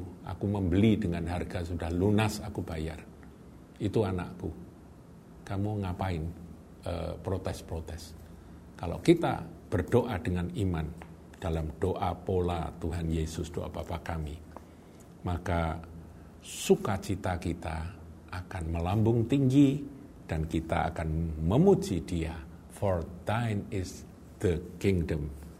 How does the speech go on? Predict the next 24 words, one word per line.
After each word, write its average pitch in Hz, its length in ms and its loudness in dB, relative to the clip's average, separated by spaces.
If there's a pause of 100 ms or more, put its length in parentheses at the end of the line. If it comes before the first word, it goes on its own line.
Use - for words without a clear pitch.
(160)
and 90 160 -2
the 82 80 0
power 104 560 2
and 85 140 -4
the 80 80 -2 (100)
glory 90 560 6 (560)
forever." 76 960 -2 (640)
Jadi 110 240 12
saudaraku, 127 520 12 (420)
kita 85 500 4 (1000)
simpulkan 95 680 8
ya, 101 240 4
kita 82 400 0
simpulkan 82 560 0
doa 92 240 2
model 92 380 4
Yesus 87 340 4
itu - 80 2
mengandung 92 540 2
dua 80 180 2
sasaran. 80 720 2 (760)
Yang 85 180 2 (100)
satu 123 440 10
yaitu, 87 440 4